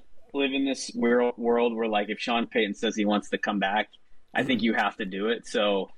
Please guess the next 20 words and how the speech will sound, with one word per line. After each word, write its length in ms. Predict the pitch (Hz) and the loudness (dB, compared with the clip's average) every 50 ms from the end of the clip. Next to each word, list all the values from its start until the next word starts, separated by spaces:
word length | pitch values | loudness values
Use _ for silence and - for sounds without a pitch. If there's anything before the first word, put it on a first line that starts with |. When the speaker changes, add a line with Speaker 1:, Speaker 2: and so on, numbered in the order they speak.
| - - - - | -20 -20 -6 -2
Speaker 1:
but 120 | 156 156 | 0 2
I, 180 | 156 170 185 170 190 | 2 2 0 0 -4
I 20 | |
don't 140 | 196 190 151 | -6 -8 -12
think 120 | 160 147 | -12 -12
he's 120 | 147 131 - | -12 -14 -16
gonna 160 | 127 113 101 | -18 -20 -20
do 220 | 95 - - 226 220 | -20 -18 -16 -16 -14
that. 220 | 98 95 98 98 - - | -12 -12 -12 -12 -12 -10
I 60 | 107 | -10
don't 140 | - 120 117 | -8 -6 -6
think 120 | 123 104 | -4 -4
that's 200 | 110 101 - - | -4 -6 -6 -8
in 60 | 104 | -8
the 100 | 98 92 | -8 -8
cards. 320 | - - 104 101 95 92 113 | -2 0 2 2 2 2 2
I'm 100 | 123 131 | 2 2
just 140 | 139 135 - | 2 2 2
saying, 240 | 160 151 139 139 127 | 2 2 2 0 0
like, 200 | 120 110 110 | -2 -4 -6